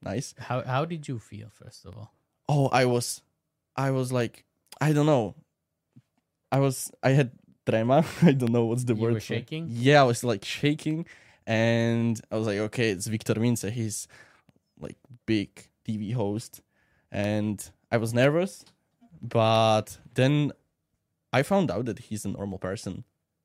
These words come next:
Speaker 1: and he can be like all of us. He was, like, really, really friendly, and he helped me with many things in that video. So I really, I really thank, uh, thank to him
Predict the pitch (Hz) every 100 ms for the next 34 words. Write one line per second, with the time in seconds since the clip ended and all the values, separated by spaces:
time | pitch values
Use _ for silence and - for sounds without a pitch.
0 | 101 101 95 - - - 113 98 92 -
1 | 53 - _ _ _ - 101 98 - -
2 | - _ _ _ 143 135 110 117 117 135
3 | 139 139 127 107 113 113 107 - 104 104
4 | 147 196 _ _ _ _ _ 117 117 113
5 | 120 120 117 110 104 101 107 101 - 104
6 | 107 - 104 101 143 104 107 113 113 104
7 | 101 98 104 104 98 92 104 - - _
8 | 104 107 104 92 110 113 120 - _ _
9 | - 101 98 107 110 123 123 127